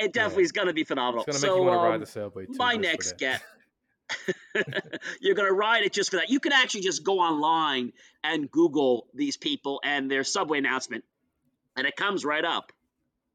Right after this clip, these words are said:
Speaker 1: So I'm sure a lot of people are gonna do that. So you don't have to go make yourself feel unsafe and get on a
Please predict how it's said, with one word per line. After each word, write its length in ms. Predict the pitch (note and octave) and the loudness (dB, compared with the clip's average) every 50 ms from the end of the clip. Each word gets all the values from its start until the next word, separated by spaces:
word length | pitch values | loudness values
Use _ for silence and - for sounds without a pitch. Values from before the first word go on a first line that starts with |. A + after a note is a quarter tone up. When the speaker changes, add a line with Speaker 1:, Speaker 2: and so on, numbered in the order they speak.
| _ _ _ _ _ _ _ - - - - - _ _ _ _ _ _ _ | _ _ _ _ _ _ _ -20 -20 -20 -20 -20 _ _ _ _ _ _ _
Speaker 1:
So 120 | - E3 E3+ | -4 -2 -2
I'm 80 | F3 | -2
sure 180 | D#3+ - G3+ G3 | 0 0 0 2
a 40 | F#3+ | 2
lot 200 | F#3+ F3+ F3 E3+ | 2 2 2 0
of 60 | - | -2
people 180 | D#3 C#3+ D3 | -2 -2 -2
are 20 | C#3 | -2
gonna 140 | C#3 C3+ B2 | -2 -2 -2
do 180 | A#2+ A#2+ A2+ G#2 | 0 0 0 0
that. 160 | G#2+ G#2+ - | 0 -2 -4
So 80 | - G#3 | -2 -2
you 60 | B3+ | 0
don't 160 | C4 A#3+ F#3 | 0 0 0
have 360 | - - F#3+ G3 F#3+ F3+ - - | 0 0 0 2 2 0 0 -2
to 100 | D#3+ C#3 | -6 -4
go 320 | D#3 D3+ C#3 C#3 B2+ - _ _ _ _ _ _ _ - | -2 0 0 0 0 0 _ _ _ _ _ _ _ -8
make 260 | D#3 E3+ E3+ D#3+ - | -4 -4 -2 -2 -2
yourself 400 | D#3+ D#3+ - F3 D#3 C#3+ C#3 - - - | -2 -2 0 0 0 0 -2 -2 -4 -4
feel 200 | D#3+ D3+ D3 C#3+ | -2 -2 -2 0
unsafe 580 | D3 D#3 D3 C#3 - - F3+ D#3+ D3+ C#3 _ - | -2 -2 -2 -2 -2 -2 0 -2 -2 -4 _ -6
and 140 | C3+ B2 A2 | -6 -6 -4
get 160 | C#3+ C#3 C#3 | -2 -2 0
on 180 | C3+ C3 C3 B2+ | 0 0 0 0
a 140 | A#2+ A2+ | -2 -4